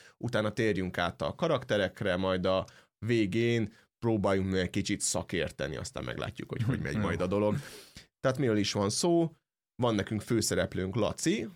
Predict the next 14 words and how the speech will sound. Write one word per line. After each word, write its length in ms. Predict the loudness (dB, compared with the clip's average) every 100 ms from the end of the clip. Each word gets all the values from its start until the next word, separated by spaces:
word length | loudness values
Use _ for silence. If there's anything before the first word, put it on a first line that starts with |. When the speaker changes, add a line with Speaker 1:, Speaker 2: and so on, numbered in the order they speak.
| -8
Speaker 1:
akit 360 | -6 -2 -2
az 200 | 0 0
anyja 520 | 0 0 2 2 2 -2 -10 _ -6
elvisz 360 | -2 -2 -4
az 100 | -4
apjához, 800 | -4 -2 0 0 2 0 0 -4 -6
Speaker 2:
Igen. 180 | -8 -4
Speaker 1:
hogy 240 | 0 0 0
akkor 240 | -6 -4
innentől 420 | -4 -2 -4 -4 -4
kezdve 240 | -4 -2
vele 200 | -2 -2
kell 240 | -2 -2 0
élni. 440 | 2 2 0 -2